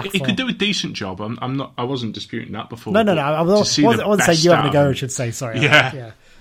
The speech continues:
Speaker 1: But yeah, I think you see, you do see, you get the best out of his, his strengths in a back three, but in a back, I genuinely think he could do it in a back four as well now.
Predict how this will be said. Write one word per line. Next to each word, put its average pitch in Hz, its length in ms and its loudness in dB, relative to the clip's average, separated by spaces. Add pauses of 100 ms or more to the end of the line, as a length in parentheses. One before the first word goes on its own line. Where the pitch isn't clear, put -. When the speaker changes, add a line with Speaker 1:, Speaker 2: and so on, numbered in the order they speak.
(140)
Speaker 1:
But 156 100 -8
yeah, 139 260 -2
I 120 60 -8
think 180 160 -2
you 170 60 0
see, 175 240 -2
you 185 180 -2
do 226 240 -2
see, - 140 -4
you 156 240 -4
get 196 180 -4
the 170 60 -8
best 151 260 -6
out 131 160 -4
of - 60 -14
his, 127 240 -6 (420)
his - 180 -10
strengths - 680 -10
in 131 100 -12
a 110 60 -12
back 120 200 -10
three, 120 200 -8
but 127 120 -12
in 131 60 -12
a 131 60 -10
back, 170 340 -8
I 160 140 -8
genuinely 135 420 -4
think 123 200 -10
he 120 60 -8
could 120 140 -12
do 127 100 -8
it 127 40 -8
in 120 60 -12
a 117 40 -12
back 113 200 -14
four 117 260 -14
as 110 140 -16
well 117 160 -12
now. 107 180 -16